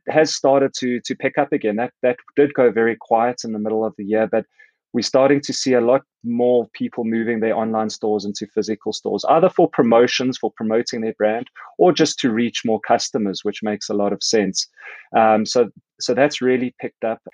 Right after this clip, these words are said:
And then the other interesting one are, are new businesses that are looking for solutions. So they're not, they don't necessarily even know about WooCommerce.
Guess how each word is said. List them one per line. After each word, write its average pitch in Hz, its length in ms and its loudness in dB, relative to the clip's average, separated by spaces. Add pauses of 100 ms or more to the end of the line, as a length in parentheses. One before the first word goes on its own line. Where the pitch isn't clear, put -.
(140)
And 123 160 -2
then 143 180 4
the 139 120 4
other 156 180 4
interesting 127 560 -2
one 117 340 -6
are, 110 140 -12
are 120 280 -2
new 147 300 2
businesses 120 520 0
that 120 140 4
are 117 80 4
looking 139 400 0
for 127 120 -2
solutions. 113 600 -4
So 117 80 -2
they're 120 120 2
not, 151 160 0 (220)
they 127 80 2
don't 147 160 4
necessarily 139 840 2
even 113 220 0
know 120 160 4
about 110 360 2
WooCommerce. 113 720 -4